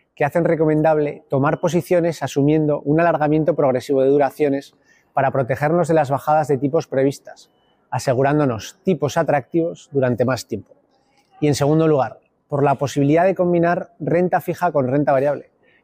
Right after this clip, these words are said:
lo que nos permitirá, como inversores, asumir exposición a renta variable, ponderada en función de nuestro perfil inversor, contando con el margen de seguridad que nos ofrece la parte de la cartera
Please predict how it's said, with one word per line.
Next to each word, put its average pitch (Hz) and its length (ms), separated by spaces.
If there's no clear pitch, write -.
lo 139 140
que 135 80
nos 135 160
permitirá, 135 760
como 127 200
inversores, 120 640
asumir 139 460
exposición 165 840
a 143 80
renta 147 280
variable, 117 580
ponderada 131 540
en 120 100
función 139 380
de 131 60
nuestro 120 240
perfil 113 320
inversor, 147 440
contando 175 600
con 151 100
el 135 80
margen 151 300
de 170 60
seguridad 160 440
que 147 80
nos 127 140
ofrece 123 480
la 104 160
parte 139 280
de 143 60
la 139 120
cartera 139 560